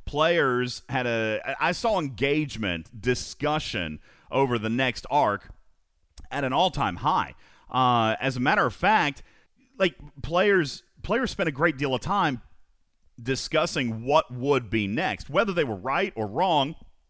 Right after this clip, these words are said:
whether the hints made sense or not. As a matter of fact, if I, if I really go back and look at this, the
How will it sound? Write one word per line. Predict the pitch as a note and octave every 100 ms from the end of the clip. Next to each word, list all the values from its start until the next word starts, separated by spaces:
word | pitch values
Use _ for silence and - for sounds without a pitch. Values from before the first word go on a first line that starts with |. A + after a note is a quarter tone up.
| _ _ - G2
whether | C#3+ F#3
the | C3 G2+
hints | - G3 G#3+ - - - -
made | B2 D3 B2+
sense | - E3 F3+ -
or | A2
not. | A2+ A3+ C#3+ - -
As | - C#3+
a |
matter | D3 A3
of | C3
fact, | - G3+ A3+ E3
if | C#3+
I, | C#3
if | B2+ C#3+
I | C3+
really | C3 A#3 C4
go | C#3+
back | A#2+ C3 C3+
and | A2
look | A2+ G#3+
at | C#3+ G#2+
this, | E2+ - - _ _ -
the | C#3+